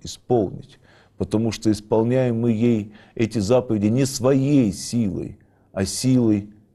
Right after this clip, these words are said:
Христа, возлюбившего в нас, нас, живущего в нас, и силой своей, э, воюющего в нас против греха. Как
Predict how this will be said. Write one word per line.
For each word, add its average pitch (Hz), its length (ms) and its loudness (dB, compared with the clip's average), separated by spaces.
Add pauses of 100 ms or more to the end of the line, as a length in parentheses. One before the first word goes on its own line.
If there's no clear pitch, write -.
Христа, 110 760 0 (260)
возлюбившего 101 1120 -2 (220)
в 101 120 -4
нас, 87 500 -4 (580)
нас, 98 420 -2
живущего 110 880 -2 (160)
в 101 140 -4
нас, 101 500 -6 (360)
и 117 100 -4
силой 123 600 0
своей, 95 760 -2 (500)
э, 92 540 -4
воюющего 107 1120 0 (100)
в 98 160 -2
нас 101 520 -2 (340)
против 104 480 -2 (100)
греха. 95 600 -4 (540)
Как - 320 -8